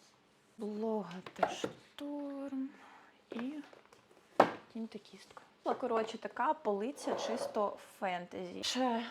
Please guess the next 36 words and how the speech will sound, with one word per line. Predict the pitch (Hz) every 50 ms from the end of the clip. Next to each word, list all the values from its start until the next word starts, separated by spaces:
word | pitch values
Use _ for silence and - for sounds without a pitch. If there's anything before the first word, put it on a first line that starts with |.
| - -
тінь | - - 262 240
та | 240 -
кістка. | - - - 214 226 - - - 208 202
У | 202
мене | 214 233 294 240 190
є | 190 202 190 - 185
Дарклінг, | - 247 240 254 233 247 - - 233 214 220 220 226 -
свічка. | - - - - 214 214 220 214 - - - 220 208 202 240 - - - - - - - - - - - -
І | - - 220
є | 208 202 226 240 262
ще | 262 - - - 226 220 214
свічка | - - 214 226 220 - - 214 214
з |
Ніколаєм, | 214 214 208 - 226 202 196 202 240 330 339 262
до | 214 220
речі. | 202 196 208 - - - - - -
Отут | 240 226 - 320 339 339 -
мені | 254 240 240 262 285
пусто. | 240 - - 254 226 220 214 - - - - - - - - -
У | 247
мене | 226 240 247 240 254 254
ще | - - 247
є | 233 247 247
свічка | 247 - - - - 233 247 247 - - - - 226 214 208 208 208 214
з | 208 - - - _ _ - -
цим. | - - 185 185 - 233 220 214 - - _ _ _ -
Свічки | 214 - - 254 269 262 - - - - - 240 247 240
з | 240
Сав'єром | - - - - 233 220 214 202 226 233 233 226 214 214
і | 220 214 214
Венздей, | 240 294 392 427 403 294 226 247 233 233 247 247 - - - - - -
але | 220 208 214 226 233 240 220 220
не | 220 226
дуже | 214 190 196 190 180 190 196
вони | 196 196 208 208 202 196 202
сюди | - - 208 190 208 196